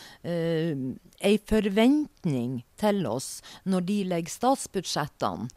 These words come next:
Eh, de legger ei forventning i forhold til prisutvikling, og de legger ei forventning i forhold til lønnsutvikling. Hva tåler norsk økonomi? Hva tåler eksportindustrien,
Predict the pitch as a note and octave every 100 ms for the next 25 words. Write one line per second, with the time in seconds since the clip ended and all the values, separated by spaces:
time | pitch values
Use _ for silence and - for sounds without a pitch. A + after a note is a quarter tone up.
0 | - - E3 E3+ - - - - E3+ D#3+
1 | - E3+ G#3 G#3 G#3 F3+ - F#3 G3+ F#3+
2 | G#3 A#3+ A#3+ F#3 F3+ D#3+ - - G3 C4
3 | A3 C4+ C#4+ D4 A#3+ G#3 G#3 G3 E3+ D#3+
4 | E3 D#3 D#3+ - C#3 A#2 D3+ C#3+ C#3 C3
5 | B2+ G2 - D3+ D#3 C#3 A2 - F2+ -
6 | D2 D#2+ - - - A3 A#3 F#3+ D3+ -
7 | - - _ - G#3+ G#3+ A3 A#3 A3 C#3+
8 | C#3+ - - G3 G3+ - - C#3+ - E3+
9 | E3+ G#3 D4+ D4 - - - - A3+ A3
10 | - - F3 F#3+ G3+ G#3 D3 C#3 D3+ _
11 | _ - - - G3+ - _ - D#3 -
12 | F#3 F3+ F#3 - F3 E3+ F2+ - A2+